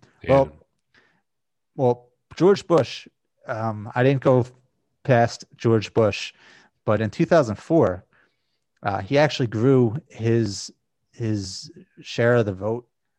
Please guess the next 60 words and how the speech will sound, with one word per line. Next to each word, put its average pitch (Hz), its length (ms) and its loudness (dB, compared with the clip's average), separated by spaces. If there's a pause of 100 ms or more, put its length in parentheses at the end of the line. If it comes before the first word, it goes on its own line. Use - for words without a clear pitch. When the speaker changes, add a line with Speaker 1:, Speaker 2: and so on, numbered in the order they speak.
(180)
Speaker 1:
um, 95 220 -18
by 104 180 -8
almost 127 340 -10
twenty-three 120 560 -10
percent. - 200 -8
Speaker 2:
Oh, 214 40 0
you're 202 140 2
right. 196 200 -4
Yeah, 180 140 -2 (260)
yeah, 139 120 -4
you're, 113 240 -8
Speaker 1:
He, 120 80 -10
Speaker 2:
you're 127 120 -4
Speaker 1:
he 107 60 -2
Speaker 2:
totally 139 320 2
Speaker 1:
actually 127 120 0
Speaker 2:
right. 107 220 -6
Yeah, 123 80 -6
yeah. 98 240 -4
Speaker 1:
he 117 80 -6
had 131 140 0
a 101 60 -4
very 110 280 -4
big 95 280 -16 (140)
jump. 95 240 -14
Speaker 2:
Yeah, 147 80 -2
I 147 40 -4
forgot 160 280 -2
about, 117 180 -2
yeah, 143 100 2
but 123 340 -2
that 117 140 0
was, 104 180 -4
you 131 60 -6
know, 104 80 -6
on 104 140 -6
the 90 80 -8
heels 95 280 -6
of, 85 200 -6
uh, 82 260 -6 (800)
well, 82 180 -10 (460)
the 104 60 -10
war 90 200 0
on 87 80 -6
terror 92 400 -2
and 78 180 -12 (280)
S-, - 180 -20
September 92 400 -8
eleventh. 87 500 -6 (340)
So, - 100 -12
yeah, 82 80 -4
Speaker 1:
Yeah. 95 140 -4
Speaker 2:
that, 107 320 -10
it 120 60 -6
really 104 240 -2
made 85 200 -6
sense 90 260 -8
Speaker 1:
Mm-hmm. 107 40 -16
Speaker 2:
back 85 220 -6
then. 80 280 -6